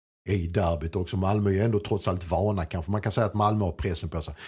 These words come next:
Ja, det kan man göra, men sen kan du ju vända på det också och säga att ja, men de är ju vana vid det här ju.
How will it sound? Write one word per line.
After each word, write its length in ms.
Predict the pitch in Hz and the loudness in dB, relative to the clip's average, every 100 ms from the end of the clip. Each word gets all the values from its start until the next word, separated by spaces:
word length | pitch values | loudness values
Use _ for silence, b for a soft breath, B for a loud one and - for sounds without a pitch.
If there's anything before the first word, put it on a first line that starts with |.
| B | B
Ja, 240 | 101 151 | 4 6
det 60 | 139 | 6
kan 120 | 131 | 2
man 60 | 123 | 2
göra, 100 | 113 | 2
men 80 | 104 | 2
sen 120 | 131 | 0
kan 120 | 107 | 2
du 60 | 101 | 2
ju 80 | |
vända 400 | 98 120 139 113 | 4 4 4 0
på 140 | 104 110 | 0 2
det 60 | |
också 220 | 117 117 104 | 2 0 0
och 60 | |
säga 180 | 113 101 | 2 2
att 120 | 98 B B B | 2 B B B
ja, 80 | 107 | 2
men 80 | 123 | 4
de 140 | 117 | 4
är 40 | 101 | 4
ju 80 | 95 | 4
vana 580 | 87 90 95 104 78 | 4 4 4 4 0
vid 160 | 69 78 | -2 -2
det 80 | 76 | -2
här 300 | 107 82 76 | -2 -2 -4
ju. 180 | 71 | -6